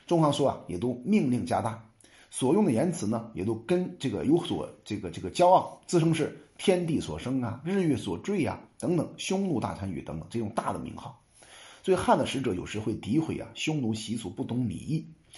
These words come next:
中行就说，哎呀，常常穷解汉的使者说啊，匈奴对百姓的约束简洁不凡，容易实行。君臣的礼节呢，简单，可以长久的实用，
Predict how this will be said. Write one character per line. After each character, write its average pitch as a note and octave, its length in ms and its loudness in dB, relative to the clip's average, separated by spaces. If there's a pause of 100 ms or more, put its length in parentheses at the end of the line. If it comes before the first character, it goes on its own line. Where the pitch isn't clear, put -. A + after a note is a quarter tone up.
(240)
中 E3+ 160 2
行 A2+ 160 2
就 A2 80 0
说， G2+ 240 -4
哎 F2 80 -6
呀， E2 180 -8
常 A#2+ 220 -4
常 G2 340 -6
穷 D#3+ 300 -2
解 G#2+ 120 0
汉 - 520 -2
的 E2 100 -10
使 A#2+ 220 -4
者 C3 160 -2
说 F#2+ 160 -2
啊， D#2 80 -10 (420)
匈 B3+ 220 4
奴 B3+ 100 4
对 B3 140 2
百 E2 300 -2
姓 G#3+ 280 0
的 F#2 140 -2
约 C#3 200 0
束 A#2+ 220 -2
简 D#2+ 300 -6
洁 E2 140 -6
不 D#2 140 -8
凡， F2+ 480 -8 (140)
容 A#2+ 220 0
易 D3+ 80 2
实 B2 240 -4
行。 D#2+ 160 -8 (500)
君 A#3 240 2
臣 F#3 80 2
的 F#3+ 80 4
礼 C3 140 2
节 F#2+ 160 -4
呢， A2+ 240 -4
简 E2 240 -8
单， A#2+ 380 -4
可 D#3 100 0
以 D#3+ 100 2
长 D#3 380 -4
久 D#2+ 180 -2
的 D2+ 80 -6
实 - 180 -6
用， C3 140 -2